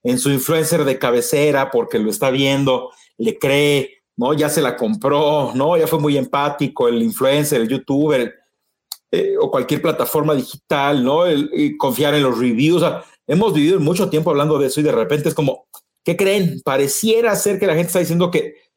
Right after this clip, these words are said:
que pues sí, así como chi-, chido tu digital, pero pa-, a la hora cero, a la hora de la hora, sigue confiando más en tele y en radio. Y,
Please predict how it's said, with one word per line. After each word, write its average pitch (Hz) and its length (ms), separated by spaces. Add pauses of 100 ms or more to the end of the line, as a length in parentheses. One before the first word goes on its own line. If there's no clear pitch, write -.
(180)
que 139 80
pues 117 200
sí, 190 160
así 160 140
como 160 200
chi-, - 320
chido 233 400
tu 160 240
digital, 151 640
pero 139 580 (280)
pa-, 143 240
a 135 40
la 135 180
hora 185 240
cero, 175 680
a 143 100
la 135 160
hora 190 180
de 175 100
la 147 160
hora, 151 320
sigue 160 220
confiando 147 320
más 143 140
en 127 140
tele 135 260
y 127 60
en 117 80
radio. 120 320
Y, 123 160